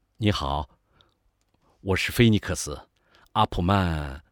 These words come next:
我，我，我，我想找J C 乔布斯，是钱普戴利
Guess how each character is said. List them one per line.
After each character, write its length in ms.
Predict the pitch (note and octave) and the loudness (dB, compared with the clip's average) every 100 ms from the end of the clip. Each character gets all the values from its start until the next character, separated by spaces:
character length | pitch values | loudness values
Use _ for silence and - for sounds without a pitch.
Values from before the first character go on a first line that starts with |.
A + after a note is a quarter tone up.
| _ _ _ _ _ - | _ _ _ _ _ -6
我， 300 | B2 - - - | -6 -8 -20 -12
我， 160 | A2+ - | -10 -6
我， 180 | A#2 G#2+ | -4 0
我 140 | A2 | 0
想 180 | A2+ G2+ | 0 0
找 260 | F2 D#2+ - - | 0 -2 -6 -4
J 160 | - A#2+ | 2 2
C 240 | - C#3+ _ | 2 -4 _
乔 300 | - - F#2 | -6 -2 -2
布 100 | G#2+ | -4
斯， 300 | - - A2 - _ _ _ _ - | -6 -6 -8 -12 _ _ _ _ -10
是 160 | - - | -6 -4
钱 360 | - - A2+ | -2 0 0
普 220 | D3+ - D2 | -2 -6 -4
戴 220 | - G2 | 0 0
利 240 | G#2 B2 | -2 -6